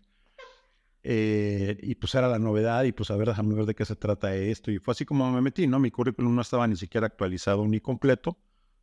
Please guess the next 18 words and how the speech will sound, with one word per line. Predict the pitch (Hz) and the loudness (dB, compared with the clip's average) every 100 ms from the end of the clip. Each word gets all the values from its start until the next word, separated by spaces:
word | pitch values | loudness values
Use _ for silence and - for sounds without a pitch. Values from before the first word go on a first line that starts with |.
| - | -2
pero, | 107 101 | 0 2
pues, | 101 | 0
así | 95 117 | -2 -2
fue | - 117 | 0 0
como | 113 101 | 0 2
dieron | 104 107 | 0 -2
conmigo, | 104 101 107 95 | -2 0 0 0
¿no? | 98 - | -6 -8
Entonces, | - 92 98 - - | -8 -8 -6 -8 -6
el | 87 | -2
universo | 104 113 120 | 0 2 2
tiene | 131 120 | 2 2
sentido | 104 - 120 | 0 2 4
del | 104 101 | 4 2
humor, | 110 - | 0 0
pero | 107 95 | -2 0
también | 92 104 | 0 0
ayuda. | 101 95 104 147 | 0 -2 -2 -4